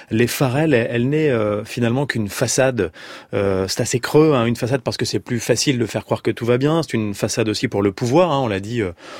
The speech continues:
Jean est un homme de pouvoir. Euh, sa femme, Claire, la mère d'Alexandre, est aussi, euh, euh, quelqu'un d'important, euh, dans le milieu de l'édition.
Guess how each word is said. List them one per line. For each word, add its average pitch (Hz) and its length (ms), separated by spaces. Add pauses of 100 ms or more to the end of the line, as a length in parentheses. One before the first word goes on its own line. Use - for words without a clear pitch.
(180)
Jean 131 260
est 110 180
un 107 160
homme 110 220
de 95 200
pouvoir. 131 640
Euh, 101 120 (240)
sa - 160
femme, 147 320
Claire, 147 340
la 98 140
mère 127 380
d'Alexandre, 113 600
est 101 140
aussi, 127 360
euh, 92 140 (380)
euh, 101 40
quelqu'un 107 360
d'important, 127 720
euh, 95 140
dans 104 360
le 98 180
milieu 107 480
de 95 680
l'édition. 107 580